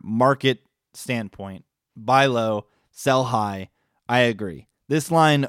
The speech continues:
opening one and moving all the way to three in some spots, now resting at two and a half in favor of the Patriots.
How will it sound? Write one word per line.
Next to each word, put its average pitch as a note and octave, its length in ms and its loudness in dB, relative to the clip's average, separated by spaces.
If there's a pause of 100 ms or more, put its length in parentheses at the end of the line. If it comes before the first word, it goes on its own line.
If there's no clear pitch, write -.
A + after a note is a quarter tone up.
opening D#3 480 2
one C3+ 340 4
and A2+ 140 0
moving A#2 320 2
all C3+ 320 4
the C#3 100 2
way C3 160 6
to A2+ 120 -2
three A#2 260 -4
in G#2+ 140 -4
some G#2 200 -6
spots, F#2+ 540 -6
now A2+ 220 -2
resting A2 460 -2 (460)
at - 280 -6
two E3+ 160 0
and C#3+ 100 2
a B2+ 40 0
half A2+ 580 -2 (600)
in B2+ 140 -8
favor B2 300 0
of A2 40 0
the G2+ 80 -4
Patriots. G2 680 -10